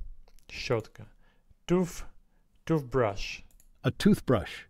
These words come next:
Speaker 1: A toothbrush. Зубная щётка. Палатка. A tent.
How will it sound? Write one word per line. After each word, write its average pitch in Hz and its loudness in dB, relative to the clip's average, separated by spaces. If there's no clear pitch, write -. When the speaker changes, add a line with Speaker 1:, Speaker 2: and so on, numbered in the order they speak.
Speaker 1:
A 139 -2
toothbrush. 120 -2
Зубная 143 -2
щётка. - -8
Палатка. 139 6
A 120 -4
tent. 110 2